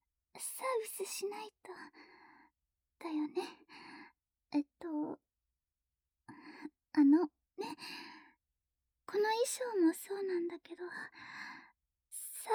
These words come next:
ービスの方もみんなが悪乗りしちゃって。その、これがメニューなんだけど、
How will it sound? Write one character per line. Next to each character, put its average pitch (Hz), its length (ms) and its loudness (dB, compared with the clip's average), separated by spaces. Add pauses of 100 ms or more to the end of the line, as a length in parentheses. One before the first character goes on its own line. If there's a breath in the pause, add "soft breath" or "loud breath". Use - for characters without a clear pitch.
(100)
ー 427 80 6
ビ 403 60 8
ス - 160 0
の 330 220 12
方 - 240 -2
も 285 520 8 (800)
み 320 180 8
ん 427 60 0
な 480 100 2
が 330 180 4
悪 302 160 8
乗 359 60 4 (180)
り 494 100 2
し - 80 -6
ち - 120 -8
ゃ - 20 -4
っ 466 40 -6 (120)
て。 440 100 -4 (2500 loud breath)
そ - 80 2
の、 311 640 12 (2500 loud breath)
こ - 100 -6
れ 381 60 0
が 440 760 4
メ 381 100 6
ニ 359 180 8
ュ - 20 12
ー - 20 12
な 294 220 12
ん 277 100 10
だ - 220 -12
け 277 100 -12
ど、 - 60 -14